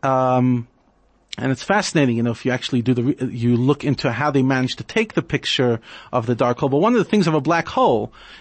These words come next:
is the, the idea that over there time-space becomes so warped, that th-, it's so thick, it's so dense. There's an incredible density that living in this planet, we cannot even imagine that amount of density where everything just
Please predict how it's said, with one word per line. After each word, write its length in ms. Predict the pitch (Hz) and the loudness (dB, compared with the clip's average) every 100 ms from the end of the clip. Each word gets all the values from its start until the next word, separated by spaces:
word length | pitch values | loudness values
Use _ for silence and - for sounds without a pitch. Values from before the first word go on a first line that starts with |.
| - - | -10 0
is 260 | 170 123 | 2 2
the, 200 | 143 147 123 _ _ _ - | 2 0 0 _ _ _ -10
the 140 | 127 | -2
idea 440 | 147 156 120 202 185 | 0 2 2 2 4
that 140 | 147 | 4
over 160 | 143 139 | 4 4
there 140 | 156 | 2
time-space 720 | 147 - 180 165 - 185 156 | 0 0 0 0 0 0 0
becomes 300 | - 135 147 | -2 -2 -2
so 160 | - 165 | 0 2
warped, 360 | 139 165 143 - | 2 2 0 -4
that 140 | 117 - - | -10 -10 -12
th-, 100 | - | -10
it's 160 | - | -6
so 240 | - 208 190 | -2 2 2
thick, 680 | - - - - 247 - - - - - - | 0 -10 -6 -2 -2 -4 -18 -18 -20 -14 -6
it's 160 | 135 | -6
so 240 | - 226 190 101 - | 0 2 2 -2 -2
dense. 600 | 233 220 120 - - - _ _ _ _ _ _ _ _ _ _ _ _ _ _ _ _ _ _ _ _ _ _ _ _ _ | 2 2 0 -2 -4 -6 _ _ _ _ _ _ _ _ _ _ _ _ _ _ _ _ _ _ _ _ _ _ _ _ _
There's 160 | 147 147 | -2 2
an 80 | 160 | 2
incredible 680 | 156 - - 233 240 190 | 0 -4 0 2 4 4
density 560 | 160 170 196 175 147 135 | 2 2 2 2 2 2
that 240 | 131 - | 2 0
living 400 | 139 147 185 185 | -2 2 2 4
in 120 | 156 | 4
this 180 | 147 160 | 2 0
planet, 520 | - 180 180 120 113 - | -2 0 2 2 0 -2
we 100 | 127 | -4
cannot 360 | - 151 147 | 0 0 2
even 180 | 135 131 | 2 2
imagine 440 | 131 135 135 127 | 4 4 2 2
that 140 | 120 123 | 2 4
amount 240 | 123 123 | 2 0
of 80 | 117 | 0
density 260 | 151 - 123 | -2 0 0
where 140 | 123 | 2
everything 320 | 156 147 131 | 2 2 0
just 220 | 117 123 | 0 -4